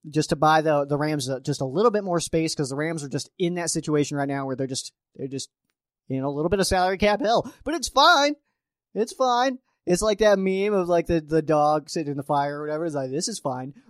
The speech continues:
That's basically how I view the Rams salary cap situation, 'cause I'm always like, "It's, it's cool. It's cool. We got this. We got this." It was, it's just chaos. We're, like, over the cap already. <laughs> We, how are we supposed to sign free agents? We're already over the cap.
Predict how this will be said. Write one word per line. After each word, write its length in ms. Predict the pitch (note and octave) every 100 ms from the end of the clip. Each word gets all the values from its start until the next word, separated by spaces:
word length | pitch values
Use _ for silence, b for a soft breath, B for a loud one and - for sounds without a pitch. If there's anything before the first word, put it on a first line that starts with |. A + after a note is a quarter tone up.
| _
That's 220 | D#4+ E4+
basically 720 | F#3+ D#3+ G3+ G3 F#3+ G3 F#3+
how 200 | F3+ F3
I 140 | E3+ E3
view 200 | D#3 F3
the 120 | D#3+
Rams 320 | D#3 D#3 D#3+
salary 340 | - D3+ D3+ D#3+
cap 240 | E3 D#3+
situation, 440 | E3+ F3 E3+ F3+ F3+
'cause 140 | F#3
I'm 140 | F#3+
always 340 | F#3+ F3 F3+ F3
like, 200 | D#3 D3+
"It's, 260 | C#4 - -
it's 140 | - -
cool. 260 | F3+ E3
It's 120 | B3+ -
cool. 240 | C3+ C#3
We 100 | A#3+
got 180 | A3 D3
this. 180 | D3+ -
We 80 | F#3+
got 140 | D#3
this." 140 | E3
It 200 | G3 D#3+
was, 120 | D#3 D3 _ _ _
it's 80 | F3+
just 200 | D#3+ -
chaos. 520 | - B2 D#3+ D3+ D#3+
We're, 80 | E3+
like, 140 | D#3+ D#3
over 200 | D3+ D#3
the 80 |
cap 260 | - D3 C#3+
already. 580 | D#3 D#3 - A#4 A#4 -
<laughs> 960 | F#4 - C4 - - - _ D4+ B3+ A#3
We, 120 | B3+
how 180 | G3+ C4+
are 40 |
we 100 | C#4+
supposed 240 | G#3+ C4 C#4+
to 60 |
sign 280 | G#3+ G#3 G#3
free 200 | G3+ G3
agents? 300 | F#3+ D#3+ C#3
We're 180 | C#3+ D#3+
already 220 | E3 D#3
over 140 | D3+
the 80 | C#3
cap. 240 | C#3 B2+